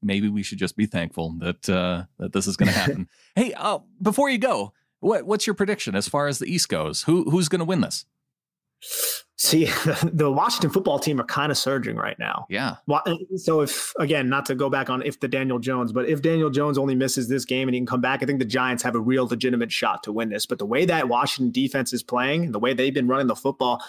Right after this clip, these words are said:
Speaker 2: they're not a team to write off right now. And it's definitely not the flavor of this week to pick Philadelphia or Dallas, 'cause they were both absolutely embarrassed. So I think the Giants, I think it's gonna come down to maybe the Giants or the football team, which are the two teams that you would definitely not have picked in the beginning of the year.
Speaker 1: No,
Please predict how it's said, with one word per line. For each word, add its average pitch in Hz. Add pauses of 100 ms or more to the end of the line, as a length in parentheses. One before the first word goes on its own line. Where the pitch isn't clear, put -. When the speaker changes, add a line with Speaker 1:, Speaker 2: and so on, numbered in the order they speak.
(180)
Speaker 2:
they're 147
not 180
a 170
team 175
to 131
write 123
off 107 (120)
right 113
now. 98 (380)
And 131 (140)
it's -
definitely 165
not 156
the -
flavor 139
of 123
this 147
week 110
to -
pick -
Philadelphia 131
or 131
Dallas, 117
'cause 117
they 127
were 120
both 120
absolutely 123
embarrassed. 107 (240)
So 135
I 135
think 202
the 185
Giants, 165
I 160
think 196
it's -
gonna 165
come 143
down 139
to 113
maybe 127
the 123
Giants 120
or 113
the 101
football 101
team, 113
which 110
are 120
the 110
two 147
teams 139
that 120
you 120
would 113
definitely 143
not 123
have 123
picked -
in 120
the 113
beginning 98
of 92
the -
year. -
Speaker 1:
No, 95